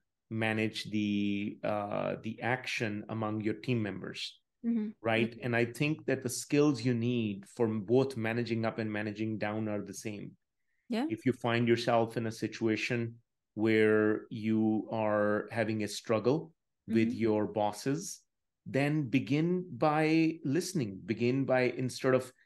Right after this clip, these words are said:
Speaker 1: see, there's, it's very natural to have a resistance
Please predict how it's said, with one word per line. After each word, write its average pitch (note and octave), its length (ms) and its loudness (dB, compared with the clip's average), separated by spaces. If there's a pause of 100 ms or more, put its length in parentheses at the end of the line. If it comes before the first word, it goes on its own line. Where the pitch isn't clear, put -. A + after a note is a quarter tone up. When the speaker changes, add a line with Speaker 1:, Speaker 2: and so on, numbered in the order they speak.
(280)
Speaker 1:
see, C#3+ 320 2
there's, C#3+ 220 4
it's - 220 -4
very G#3+ 240 2
natural C3 800 2
to C#3 80 -2
have C3 200 2
a A#2 60 4
resistance A2+ 1200 -2